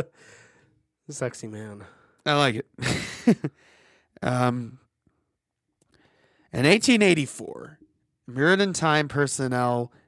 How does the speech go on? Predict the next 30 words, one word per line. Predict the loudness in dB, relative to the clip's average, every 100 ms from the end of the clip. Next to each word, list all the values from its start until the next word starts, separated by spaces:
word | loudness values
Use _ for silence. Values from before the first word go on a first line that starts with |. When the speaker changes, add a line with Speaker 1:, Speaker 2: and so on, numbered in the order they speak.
| _ -8
Speaker 2:
met | 2 2 2
in | -4 0
Washington | 4 4 2 -10 -8 -8 -6
to |
change | -8 -4 -4 -4 -4
Earth | 0 0 -2
time. | -10 -4 -4 -4 -16 _ _ _ _ -16 0
First | 4 4 4
words | 4 4 4
said | 0 2 4 2 -2 -8 _ _ _ _ _
was | -4 -2 2
that | 2 2 2
only | 2 2 0
one | 0 2 2 2
day | 4 4
could | 4 -2
be | -4
used | -2 -2 -2 -2
on | -2 -2
Earth | -6 -8
to | -8 -6
not | 0 0 0
change | 0 0 -2 -2
the | -4
one-day | -2 0 -2 -2 -4 -4
marshmallow. | -4 2 2 2 -2 -6 -8 -12 -14 -16 -18 _ _ _ _ _ _ _
So | -14 -2 2 4
they, | 4 4 2 -2 0 2 2 -2
<laughs> | -18 -14 -12 -8 -4 2
okay. | 2 2 -4 -4